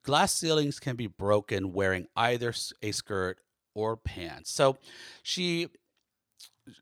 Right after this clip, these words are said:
she was known for not being afraid to stand up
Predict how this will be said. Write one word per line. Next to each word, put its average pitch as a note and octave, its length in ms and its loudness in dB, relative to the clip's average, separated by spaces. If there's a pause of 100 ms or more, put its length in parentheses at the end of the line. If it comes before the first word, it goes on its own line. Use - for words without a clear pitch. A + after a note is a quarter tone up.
she F3 220 0
was D3 320 2
known E3 460 6
for A2 800 4
not B2+ 520 4
being C3 340 0
afraid G#2+ 840 0
to G#2 140 -4
stand C3 600 -2
up G#2+ 420 2